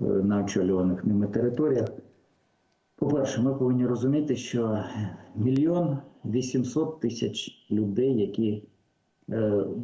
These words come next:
були зареєстровані, і щонайменше мільйон шістсот сімдесят постійно проживали на території підконтрольній українській владі на двадцять четверте лютого. Це два, дві третини території.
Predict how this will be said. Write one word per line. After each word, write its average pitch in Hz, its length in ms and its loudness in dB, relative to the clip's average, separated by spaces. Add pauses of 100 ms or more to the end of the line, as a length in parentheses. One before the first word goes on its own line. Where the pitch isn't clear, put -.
(180)
були 127 340 2
зареєстровані, 123 1500 2
і 101 60 -2
щонайменше 127 800 2
мільйон 113 400 2
шістсот - 420 -2
сімдесят 110 520 0
постійно 107 420 0
проживали 101 520 0
на 113 220 2
території 101 760 0 (320)
підконтрольній 113 640 2
українській 104 480 0
владі 131 400 2
на 120 240 2
двадцять 107 200 0
четверте 104 400 -2
лютого. 87 420 -2
Це - 140 -2
два, 113 340 0
дві 123 220 0
третини 107 460 0
території. 95 580 -2